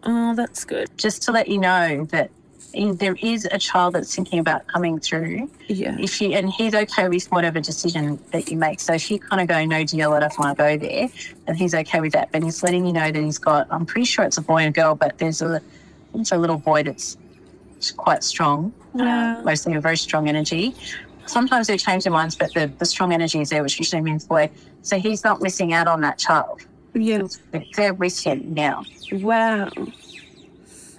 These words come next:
Speaker 1: So
Speaker 2: So
Speaker 1: is it
Speaker 2: so
Speaker 1: almost like he'll be reborn into that child?
Speaker 2: No, not in the sense of reincarnation, 'cause he, it's too early for him
Speaker 1: Yeah.
Speaker 2: to sort of come back in that sense.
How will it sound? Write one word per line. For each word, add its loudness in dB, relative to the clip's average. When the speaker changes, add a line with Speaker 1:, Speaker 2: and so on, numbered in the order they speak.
Speaker 1:
So 0
Speaker 2:
So 4
Speaker 1:
is 0
it 0
Speaker 2:
so 2
Speaker 1:
almost 2
like 0
he'll 0
be 0
reborn 2
into 0
that 0
child? 0
Speaker 2:
No, 2
not 2
in -2
the -2
sense -2
of -2
reincarnation, 0
'cause -2
he, -2
it's -6
too 0
early 2
for -4
him -2
Speaker 1:
Yeah. 2
Speaker 2:
to -6
sort 0
of 0
come 0
back 0
in 0
that -2
sense. 0